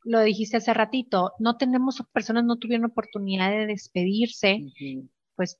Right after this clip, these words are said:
Speaker 1: te avisan de que lo entubaron, luego de que ya no hubo nada que hacer y pues no hubo ni tiempo de despedirte, no pudiste ir al, al, o sea, no lo pudieron velar como, como acostumbramos. ¿Cómo te repones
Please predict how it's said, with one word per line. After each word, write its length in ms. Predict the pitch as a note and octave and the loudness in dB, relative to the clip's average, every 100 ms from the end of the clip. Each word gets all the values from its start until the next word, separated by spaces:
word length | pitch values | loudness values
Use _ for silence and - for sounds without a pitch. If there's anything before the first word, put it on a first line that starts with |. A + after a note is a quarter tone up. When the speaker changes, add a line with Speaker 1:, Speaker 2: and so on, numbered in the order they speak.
| _ | _
Speaker 1:
te 80 | F#3+ | 4
avisan 420 | F3+ G#3 A3+ A3 | 4 4 2 2
de 180 | G#3+ G#3+ | 0 2
que 200 | F#3+ F3+ | 2 2
lo 100 | F3+ | 0
entubaron, 680 | E3+ F#3+ A3+ C#4+ C#4+ C#4+ B3+ | -2 4 6 6 4 2 2
luego 580 | G#3+ G3+ G3+ G3+ G3+ | 2 4 2 2 2
de 200 | G3 F#3 - | -2 -4 -8
que 200 | F3+ F3+ | -12 -4
ya 140 | F#3+ | -4
no 120 | G3+ | -2
hubo 140 | G3+ G3+ | -4 -2
nada 220 | G3 F#3+ | 0 -2
que 100 | F#3 | -2
hacer 640 | E3 B3+ C4+ C#4+ D4 D4+ - | 2 4 6 6 4 0 -4
y 500 | A3 G#3+ G#3 G3+ G3 | -8 -6 -4 -6 -6
pues 300 | G3 F#3 - _ _ | -6 -8 -12 _ _
no 140 | A3+ C4+ | -6 -4
hubo 140 | F#4 | -2
ni 180 | F#4+ G#3+ | -4 -4
tiempo 260 | B3 C4 E4 | -4 2 2
de 80 | |
despedirte, 760 | A#3+ - F#3 G#3 B3+ - D#4 E4 | 2 0 -4 -4 -2 2 4 2
no 140 | G#3+ A3 | 0 -4
pudiste 400 | B3+ B3 A#3 A#3+ | -4 -6 -2 0
ir 140 | A#3 | 4
al, 200 | A3 A3 A3 | 4 4 2
al, 240 | F#3 F#3 | -2 -2
o 40 | F#3 - - - | -10 -16 -20 -6
sea, 120 | - | 0
no 100 | A3 | 4
lo 120 | A#3 B3 | 4 6
pudieron 240 | A3 A#3+ | 4 6
velar 460 | G3 F#3 G#3 B3+ D4+ | 4 4 4 4 0
como, 260 | G#3 G3 F#3+ | -4 -6 -4
como 240 | - F3+ | -6 -6
acostumbramos. 800 | - E3+ F#3+ F#3 G3 G#3+ C4+ - - - - | -8 -10 -6 0 0 0 -2 -6 -18 -20 -4
¿Cómo 200 | - A3 C4 | 0 2 2
te 100 | C#4+ | 2
repones 800 | G3 - A3 A3 A#3+ C#4 - | 2 0 0 4 2 2 -4